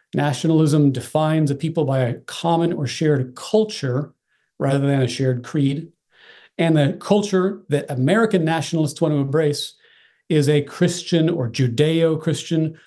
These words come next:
or Anglo-Protestant culture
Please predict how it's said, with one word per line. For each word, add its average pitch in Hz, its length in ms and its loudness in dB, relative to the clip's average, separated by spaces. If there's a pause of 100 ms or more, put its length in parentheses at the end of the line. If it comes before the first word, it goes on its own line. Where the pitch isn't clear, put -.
(120)
or - 260 -6
Anglo-Protestant 156 1300 2 (260)
culture 151 640 -4